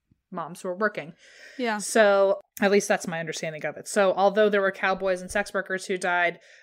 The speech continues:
Speaker 1: uh, a lot of sex workers' children apparently also died here. Um,
Speaker 2: Ugh.
Speaker 1: I don't know the number, but enough
Speaker 2: Sad.
Speaker 1: to make it on the list. So
Speaker 2: Yeah.
Speaker 1: some of the reasons, uh, for death were,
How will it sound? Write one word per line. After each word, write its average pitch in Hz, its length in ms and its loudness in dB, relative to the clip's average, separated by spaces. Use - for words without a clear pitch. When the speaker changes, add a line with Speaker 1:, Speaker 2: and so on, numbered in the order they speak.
Speaker 1:
uh, 180 220 -2
a 185 80 0
lot 185 220 -2
of 170 180 -6
sex - 280 -8
workers' 165 240 -14
children 160 520 -8
apparently 175 460 -10
also 160 280 -12
died - 260 -20
here. - 260 -20
Um, 180 440 -6
Speaker 2:
Ugh. 190 100 -8
Speaker 1:
I 220 100 8
don't 233 160 4
know 208 160 6
the 196 80 0
number, 208 520 -2
but 185 360 -2
enough 277 260 2
Speaker 2:
Sad. - 80 -8
Speaker 1:
to 294 80 -2
make 254 180 -2
it 247 80 2
on 233 120 0
the 202 100 -4
list. 156 420 -8
So 180 400 0
Speaker 2:
Yeah. 214 260 -8
Speaker 1:
some 247 260 4
of 262 100 4
the 247 80 4
reasons, 226 640 0
uh, 190 280 0
for 185 220 -4
death 190 380 0
were, 180 440 -2